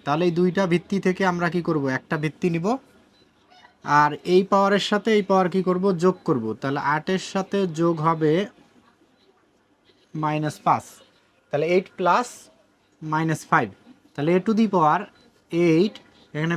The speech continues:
প্লাসে মাইনাসে কি হয়? মাইনাস, তারপরে এখানে থাকতেছে ফাইভ।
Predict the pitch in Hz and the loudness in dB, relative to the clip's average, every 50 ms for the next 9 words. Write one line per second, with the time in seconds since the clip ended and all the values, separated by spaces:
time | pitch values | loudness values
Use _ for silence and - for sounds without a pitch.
0 | 156 _ - 175 175 170 165 - - 208 202 202 202 202 196 202 196 - - 214 | -6 _ 0 2 2 2 2 0 -2 -2 0 0 0 0 0 -2 -2 -2 -2 -2
1 | 214 202 208 196 180 180 196 214 220 202 180 165 165 165 170 175 190 233 262 262 | -2 -2 0 2 2 2 2 0 -2 -2 0 0 0 0 0 -2 -2 -2 -2 -2
2 | - - - - - _ _ _ _ _ _ _ _ - - 160 156 151 - 170 | -4 -10 -20 -20 -20 _ _ _ _ _ _ _ _ -10 -8 -8 -6 -4 -4 -2
3 | 185 226 269 311 - - - - _ _ _ _ _ _ _ - - 151 156 165 | 0 0 0 -2 -4 -8 -20 -20 _ _ _ _ _ _ _ -10 -6 -4 -4 -2
4 | 170 151 143 160 143 _ - 170 143 - 214 226 - - 170 139 117 | -2 -2 -2 -4 -4 _ -8 -8 -6 -4 -6 -6 0 2 2 2 2